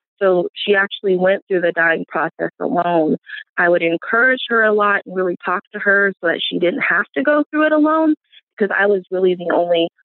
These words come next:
person that she had who she could talk to and she could vent to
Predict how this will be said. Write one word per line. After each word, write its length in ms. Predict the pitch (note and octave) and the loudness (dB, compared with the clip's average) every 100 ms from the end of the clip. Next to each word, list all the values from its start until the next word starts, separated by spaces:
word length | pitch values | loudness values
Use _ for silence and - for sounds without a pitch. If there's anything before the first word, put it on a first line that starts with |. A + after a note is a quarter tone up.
| _ - | _ -8
person 440 | - G3 - F3+ D#3 | -2 -2 -2 -2 0
that 160 | - - | -2 -4
she 180 | E3+ | -4
had 360 | E3+ F3 E3+ E3+ F3 | -2 -2 -2 -2 -2
who 100 | E3+ | -2
she 160 | - | -2
could 140 | - - | -6 -6
talk 200 | F3 E3+ - | -4 -4 -4
to 100 | E3 | -2
and 120 | C#3+ - | 0 -2
she 100 | - | -4
could 220 | D3+ F3+ | -4 -2
vent 220 | E3 D#3 - | -2 -2 0
to 220 | D#3+ D#3+ | 2 0